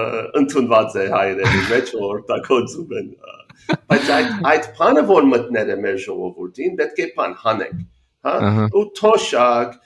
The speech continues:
Speaker 1: ա, հաճման թամություն, այդ փարոսը, որ ասում ես, այդ
Speaker 2: Մմ։
Speaker 1: փարոսին վաղտը մի քանի հարյուր դոլար տալիս ես ու արդեն
Speaker 2: Հա։
Speaker 1: դու հաճման թամ դառնում ես, որ գարաս մի քիչ ավելի թոշակ ստանաս ու չի պետք է աշխատես։ Այդ խնդիրներով մենք զբաղվում ենք հիմա։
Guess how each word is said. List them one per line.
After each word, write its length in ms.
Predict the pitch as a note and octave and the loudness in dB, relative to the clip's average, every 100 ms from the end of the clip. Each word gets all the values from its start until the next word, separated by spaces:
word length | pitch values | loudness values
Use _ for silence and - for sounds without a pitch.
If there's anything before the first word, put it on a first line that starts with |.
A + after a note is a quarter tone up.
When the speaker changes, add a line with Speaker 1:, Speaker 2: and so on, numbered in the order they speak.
| _ | _
Speaker 1:
ա, 180 | - F3+ F3+ | -2 2 4
հաճման 580 | F3 F3 F3 F3 E3 E3 | 4 4 2 0 2 2
թամություն, 840 | D#3+ D3+ D3 C#3 - F2 G2 G#2+ | 2 0 2 -2 -4 -8 -6 -4
այդ 220 | - C#3 - | 0 -2 -2
փարոսը, 520 | - D3+ D#3 E3 G#2+ | 2 4 4 2 -2
որ 200 | G2+ G2 | -4 -2
ասում 380 | F#2 - G2+ C#3+ | -2 -4 -6 -2
ես, 160 | F#3+ F3 | -2 2
այդ 140 | C3 | 4
Speaker 2:
Մմ։ 100 | B2+ | 4
Speaker 1:
փարոսին 420 | C3 C#3 C3+ A#2 | 4 2 -2 -4
վաղտը 420 | G2 G2 - E3+ G3+ - | 0 -2 -2 -4 -4 -8
մի 140 | _ E3+ | _ -4
քանի 300 | F#3 D#3+ D3+ | 2 2 4
հարյուր 300 | C#3+ C#3 C#3 | 2 2 2
դոլար 320 | C#3 C#3+ B2 | 2 2 2
տալիս 380 | A2 G2+ A#2 - | 0 0 -2 -2
ես 240 | F#3+ G#3+ | -2 -2
ու 160 | E3+ D#3+ | 0 2
արդեն 320 | D3 F3+ F3 | 2 0 0
Speaker 2:
Հա։ 80 | A2+ | 2
Speaker 1:
դու 160 | G#2+ | 2
հաճման 400 | C3+ C#3 - B2+ | 0 -4 -2 -2
թամ 240 | B2 A2+ G2+ | 0 0 0
դառնում 420 | F#2 F#2+ G2 C3 | -4 -2 -4 -2
ես, 280 | G3+ G#3+ - - - | -2 -4 -8 -14 -6
որ 200 | - D#3 | 2 4
գարաս 380 | D3+ D3 D3 - | 4 2 0 -4
մի 140 | D3 | -10
քիչ 200 | C#3+ C#3+ | -8 0
ավելի 320 | C3+ B2+ A#2 A#2 | 2 4 2 -2
թոշակ 460 | G2 F2 F2+ - | -4 -4 -4 -6
ստանաս 480 | - F#2+ C#3+ F#3+ F#3 | -6 -4 -2 -2 -4
ու 100 | E3 | -10
չի 140 | - | -10
պետք 240 | - - - | -10 -10 -12
է 100 | - | -16
աշխատես։ 540 | - - _ _ - _ - - A#3 | -16 -20 _ _ -20 _ -14 -8 -2
Այդ 220 | D4+ F#4+ | 0 2
խնդիրներով 920 | G#4 - E4 C#4+ C#4 B3 A#3+ B3 A#3+ | 4 2 4 4 4 4 4 2 2
մենք 240 | F3 B2+ B2+ | -2 -2 -4
զբաղվում 500 | - F2+ - F#2+ F2+ | -8 -8 -6 -8 -8
ենք 160 | F#2 | -10
հիմա։ 300 | - F2+ - | -14 -16 -18